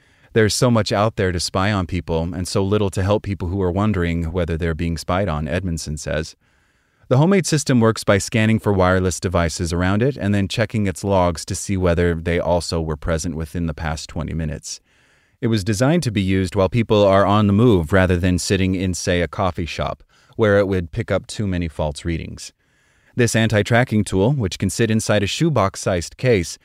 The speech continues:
is made up of a few components. A Raspberry Pi three runs its software. It was designed to be used while people are on the move rather than sitting in, say, a coffee shop,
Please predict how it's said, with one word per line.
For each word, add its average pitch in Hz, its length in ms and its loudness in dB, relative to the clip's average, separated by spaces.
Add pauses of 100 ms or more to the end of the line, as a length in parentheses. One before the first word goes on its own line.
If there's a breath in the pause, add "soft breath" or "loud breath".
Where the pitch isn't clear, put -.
(140 soft breath)
is 107 240 0
made 107 220 4
up 127 140 2
of 98 140 -2
a 90 80 -4
few 131 220 -2
components. 90 640 -8 (240 soft breath)
A 104 100 0
Raspberry 120 480 2
Pi 117 240 0
three 104 420 -2
runs 92 340 -2
its - 160 -10
software. 76 560 -4 (560 loud breath)
It 117 60 -2
was 110 180 0
designed 127 380 2
to 120 80 -2
be 101 100 0
used 95 340 0
while 95 140 2
people 110 340 2
are 98 220 6
on 104 220 4
the 101 60 4
move 98 380 4
rather 92 260 4
than 90 220 2
sitting 95 360 0
in, 92 180 -2
say, 87 280 -2
a 80 80 0
coffee 90 360 -4
shop, - 380 -6